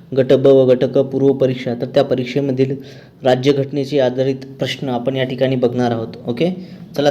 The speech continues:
तर मग सेशनला सुरुवात करूया. पहा, पहिला प्रश्न या ठिकाणी आहे, अ, आगामी परीक्षेसाठी तुम्हाला खूप महत्त्वपूर्ण हे सेशन ठरणार आहे.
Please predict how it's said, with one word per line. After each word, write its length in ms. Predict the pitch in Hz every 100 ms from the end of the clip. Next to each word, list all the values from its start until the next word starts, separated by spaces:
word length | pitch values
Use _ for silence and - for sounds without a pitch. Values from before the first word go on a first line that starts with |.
| 143
तर 100 | 151
मग 120 | 147
सेशनला 380 | 151 139 156 147
सुरुवात 260 | - 147 147
करूया. 220 | 139 143
पहा, 220 | 143 143 156
पहिला 300 | 135 139 147
प्रश्न 300 | 143 143 139
या 100 | 135
ठिकाणी 320 | 131 139 139
आहे, 260 | 131 156 180 - - - -
अ, 80 | 113
आगामी 500 | 127 127 120 135 151
परीक्षेसाठी 480 | 151 139 151 139 139
तुम्हाला 260 | 139 143
खूप 180 | 151 143
महत्त्वपूर्ण 500 | 139 135 135 139 139
हे 140 | 139 135
सेशन 300 | 127 131 123
ठरणार 340 | 127 120 117
आहे. 140 | 113